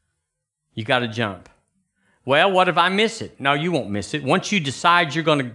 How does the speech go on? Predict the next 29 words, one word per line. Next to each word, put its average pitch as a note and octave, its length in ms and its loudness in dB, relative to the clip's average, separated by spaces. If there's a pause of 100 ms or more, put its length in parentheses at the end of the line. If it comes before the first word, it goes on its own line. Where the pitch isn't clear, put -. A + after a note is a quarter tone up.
obey D3+ 360 2
God, D#3 420 2 (360)
He E3+ 220 2
will B2+ 180 0
so F3 440 2
imprint E3 640 0
you, A2+ 100 -2
you B2+ 220 -2
won't B2+ 220 2
miss C3+ 240 -2
it. A#2+ 120 -8
When C3+ 200 0
we F3 120 4
were D#3+ 100 0
still F3 280 0
deciding D#3+ 420 0
to C#3 60 -6
come D#3+ 220 -2
to D#3 80 0
Alabama, D3+ 500 0 (360)
we D3+ 220 2
had C#3 200 0
finally E3 380 2
decided, D3+ 520 0
uh, B2+ 60 2
we C#3+ 120 -2
think D#3 260 -4
we D3 120 0
are, E3 260 2